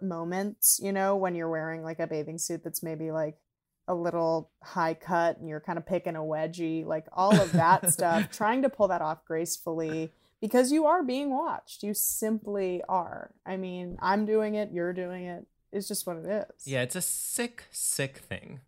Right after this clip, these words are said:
Speaker 2: to
Speaker 1: It's
Speaker 2: be by
Speaker 1: really
Speaker 2: the
Speaker 1: fucked
Speaker 2: <laughs> It's
Speaker 1: up.
Speaker 2: voyeuristic and
Speaker 1: If
Speaker 2: it's
Speaker 1: you're
Speaker 2: fucked up.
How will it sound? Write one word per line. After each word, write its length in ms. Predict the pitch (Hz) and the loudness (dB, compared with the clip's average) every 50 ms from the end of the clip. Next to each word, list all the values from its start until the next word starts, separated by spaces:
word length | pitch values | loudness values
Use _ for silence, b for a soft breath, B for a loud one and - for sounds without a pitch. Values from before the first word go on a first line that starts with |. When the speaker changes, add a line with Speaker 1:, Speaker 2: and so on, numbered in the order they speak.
| _ _ - | _ _ -6
Speaker 2:
to 120 | - - | -2 0
Speaker 1:
It's 120 | 254 226 - | 2 2 4
Speaker 2:
be 60 | 247 | 4
by 60 | 240 | 6
Speaker 1:
really 120 | 226 220 220 | 6 6 6
Speaker 2:
the 140 | - - | 6 6
Speaker 1:
fucked 260 | 160 185 165 170 160 - | 4 4 2 0 0 0
Speaker 2:
<laughs> 40 | 175 | 0
It's 120 | 165 147 - | 0 0 0
Speaker 1:
up. 80 | - | 2
Speaker 2:
voyeuristic 680 | 123 139 156 175 - - 123 - - - 123 113 - - | 2 4 4 6 6 6 6 4 0 0 0 0 0 0
and 120 | 127 117 113 | 0 2 2
Speaker 1:
If 60 | 269 | 2
Speaker 2:
it's 100 | 269 - | 2 2
Speaker 1:
you're 100 | 349 349 294 | 2 2 2
Speaker 2:
fucked 280 | 151 156 - 233 226 | 2 0 -2 -4 -4
up. 220 | - - - - | -4 -4 -6 -8